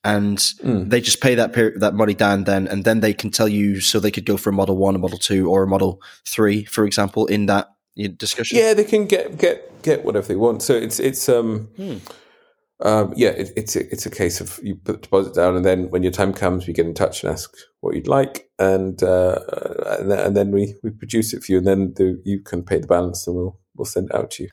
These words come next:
Speaker 1: And then what options in terms of dials are available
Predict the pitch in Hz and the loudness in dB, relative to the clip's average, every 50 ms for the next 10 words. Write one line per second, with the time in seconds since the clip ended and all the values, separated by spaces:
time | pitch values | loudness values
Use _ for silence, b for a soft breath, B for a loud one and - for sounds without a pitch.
0 | _ 135 139 139 135 139 147 147 143 143 139 143 - - - - 117 123 139 170 | _ 0 2 2 4 4 4 4 4 2 2 0 -2 -4 -6 -10 -6 0 2 2
1 | 180 - - - - 135 143 - - - 143 135 120 113 - 113 110 - 131 117 | 2 0 -2 -4 -2 -2 -2 -2 -2 -4 -2 -2 -2 -2 -4 -4 -4 -2 -2 -4
2 | 104 107 - 139 143 156 135 120 117 - - 98 101 104 104 98 - 101 101 117 | -4 -2 0 2 2 4 2 2 0 -2 -2 0 0 2 0 0 -2 -2 0 0
3 | 123 131 117 101 104 101 101 | 0 0 0 -2 -4 -6 -6